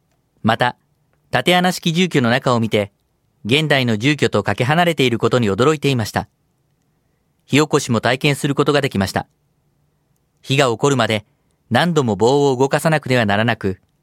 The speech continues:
なかなか火がつかなくて疲れた。今はレバーを回すと火がすぐにつくけれど、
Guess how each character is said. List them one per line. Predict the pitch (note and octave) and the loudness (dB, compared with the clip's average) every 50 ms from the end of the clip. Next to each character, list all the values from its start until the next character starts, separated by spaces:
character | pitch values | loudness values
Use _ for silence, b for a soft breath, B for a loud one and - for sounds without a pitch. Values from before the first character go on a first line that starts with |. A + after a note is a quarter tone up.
| _ _ _ _ _ _ _ _ _ _ | _ _ _ _ _ _ _ _ _ _
な | - A2 G#2+ | -2 -2 0
か | - E3 | 0 0
な | F3+ F3 | 0 0
か | - E3+ | -2 -2
火 | D3+ F#3+ | -2 0
が | F#3 F3 - | 0 0 0
つ | - | 0
か | - F3 E3 | 0 0 0
な | D#3+ D3 | 0 0
く | - | -2
て | - A#2+ | -2 -4
疲 | - - - C3 | -2 -2 -2 -2
れ | B2+ A#2+ | -2 -2
た。 | - G2+ F#2 - _ _ _ _ _ _ _ _ _ _ _ _ _ _ _ _ _ - | -2 -4 -6 -6 _ _ _ _ _ _ _ _ _ _ _ _ _ _ _ _ _ -2
今 | C3+ D3+ D3 C#3 | 0 2 2 2
は | C3 A2+ G2 G2 | 2 2 2 2
レ | C3 E3 | 0 2
バ | F#3+ F#3 F3 D#3 | 2 2 2 2
ー | |
を | C3 A2+ | 0 0
回 | G#2+ G#2+ A2+ A#2 | 2 2 0 0
す | - - | -2 -4
と | - A2 | -6 -4
火 | G#2 - D#3+ | -4 -2 0
が | E3 C#3 | 0 0
す | - - F3 | 0 -2 -2
ぐ | E3+ D#3+ | 0 0
に | C3 G#2+ | 0 -2
つ | - - | -4 -6
く | - - | -10 -6
け | C#3+ - B2 | -2 -2 0
れ | A2+ | 0
ど、 | G2 G2 F#2 - | 0 0 -2 -4